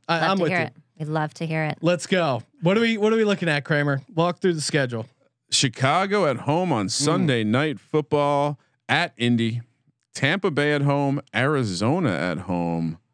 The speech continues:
Speaker 3: <sighs> I mean, y-, you circle that, that Tampa game. That's gonna be a fun one.
Speaker 2: Oh, yeah.
Speaker 1: Three home games.
Speaker 3: Three home games to start. I do think they, they definitely win the first one.
Speaker 2: Mm-hmm.
Speaker 3: I'd be surprised if they didn't go two and two here. Um,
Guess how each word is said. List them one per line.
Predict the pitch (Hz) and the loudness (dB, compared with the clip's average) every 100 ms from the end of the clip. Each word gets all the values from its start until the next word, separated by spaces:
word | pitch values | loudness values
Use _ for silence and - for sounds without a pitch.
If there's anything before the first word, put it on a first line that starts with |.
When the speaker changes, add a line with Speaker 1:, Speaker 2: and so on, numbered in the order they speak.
| _ _ _ | _ _ _
Speaker 3:
<sighs> | _ _ _ - - - - _ _ _ _ _ - | _ _ _ -8 -8 -8 -12 _ _ _ _ _ -4
I | 104 | 0
mean, | 107 101 95 | 2 0 -2
y-, | 80 | -2
you | 110 104 107 | -2 0 0
circle | - 143 - 120 | 0 0 0 0
that, | 107 95 - | 0 -2 -4
that | 90 - | -8 -4
Tampa | 110 107 107 | -2 0 -2
game. | 92 98 92 | -2 0 0
That's | 101 110 | -2 -2
gonna | 107 | -2
be | 95 92 | 0 -2
a | |
fun | - 92 92 | -2 -2 0
one. | 92 90 87 90 | 0 -2 -2 -2
Speaker 2:
Oh, | 165 | -2
yeah. | 175 | 0
Speaker 1:
Three | 202 277 | 2 2
home | 262 294 262 | 2 0 0
games. | 151 120 127 135 123 | -2 -2 -4 -4 -2
Speaker 3:
Three | 131 156 | 0 2
home | 147 139 135 | 2 2 0
games | 131 123 | 0 0
to | 113 | -2
start. | - 117 113 | -2 0 2
I | 110 | 0
do | 104 120 | 0 0
think | 117 120 117 | 0 0 0
they, | 113 107 | 0 0
they | 78 101 | -2 -4
definitely | - 104 - 107 110 | -2 -2 0 0 2
win | 104 104 | 2 0
the | 98 | -2
first | - 104 - | -2 -2 -2
one. | 107 104 104 98 - - | -2 0 0 -4 -8 -6
Speaker 2:
Mm-hmm. | 180 180 | -2 0
Speaker 3:
I'd | 127 | 2
be | 143 | 0
surprised | 131 - - 127 127 123 113 | 0 -4 -2 0 0 -2 -2
if | |
they | 107 | 0
didn't | 101 98 | 0 0
go | 90 | -2
two | 85 - 90 | -2 -2 0
and | 85 | -2
two | - 87 | -2 -2
here. | 87 85 80 82 - _ _ _ - | 0 -2 -2 -4 -8 _ _ _ -6
Um, | 98 98 92 90 87 90 | -2 0 0 -2 -2 -4